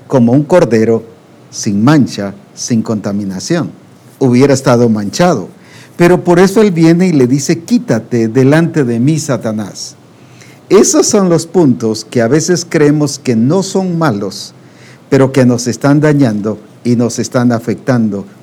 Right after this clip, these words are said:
de una manera tremenda que nos sacan del propósito del Señor. Quiero que veamos en relación a la fe y veamos aquí a,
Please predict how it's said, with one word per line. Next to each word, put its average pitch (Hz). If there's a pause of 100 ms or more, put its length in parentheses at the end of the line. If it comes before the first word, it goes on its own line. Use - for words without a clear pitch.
de 120
una 143
manera 123
tremenda 175 (360)
que 123
nos 113
sacan 110 (120)
del 110
propósito 117 (220)
del 101
Señor. 101 (1900)
Quiero 269
que 202
veamos 131
en 117
relación 123
a 127
la 113
fe 113 (400)
y 139
veamos 185
aquí 120 (340)
a, 117